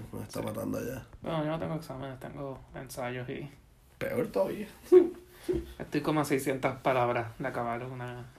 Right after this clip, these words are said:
Speaker 2: un ensayo ahí, so que
Speaker 1: Ah, es una mierda, cabrón, seiscientas.
Speaker 2: es la conclusión lo que me, lo que me queda.
Speaker 1: Cabrón, resume todo lo que tienes arriba ya.
Speaker 2: Yo sé, yo sé lo que es una conclusión.
Speaker 1: Pero nada, eh, para cerrar, ¿alguna opinión que tengas de este prócer?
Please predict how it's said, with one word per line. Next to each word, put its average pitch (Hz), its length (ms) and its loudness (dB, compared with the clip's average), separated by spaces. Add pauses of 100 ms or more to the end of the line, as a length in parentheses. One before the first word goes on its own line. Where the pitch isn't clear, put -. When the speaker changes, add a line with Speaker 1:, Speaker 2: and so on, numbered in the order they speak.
(420)
Speaker 2:
un 143 140 -8
ensayo - 380 -6
ahí, 165 240 -10
so - 200 -10
que 160 100 -10 (640)
Speaker 1:
Ah, - 160 -6
es - 100 -10
una - 140 -8
mierda, - 240 -6
cabrón, - 180 -8
seiscientas. - 280 -4
Speaker 2:
es 190 40 6
la 214 120 8
conclusión 220 640 6
lo 143 120 -4
que 147 80 -6
me, 139 140 -6 (320)
lo 170 140 -10
que 160 60 -8
me 143 80 -8
queda. - 280 -8 (840)
Speaker 1:
Cabrón, 117 240 -4
resume 110 300 -4
todo 110 220 -6
lo 107 60 -6
que 110 60 -4
tienes 104 200 -6
arriba 113 380 -8
ya. - 60 -8
Speaker 2:
Yo 170 160 10
sé, 165 540 6
yo 143 100 4
sé 151 220 4
lo 160 100 4
que 160 140 4
es 156 80 2
una 156 160 6
conclusión. 156 560 0 (480)
Speaker 1:
Pero 143 320 12
nada, 123 360 6
eh, 113 720 4
para 123 100 0
cerrar, 131 260 2
¿alguna 123 680 2 (480)
opinión 139 500 8
que 131 120 4
tengas 123 340 2
de 110 400 -2
este 113 360 0
prócer? 127 640 2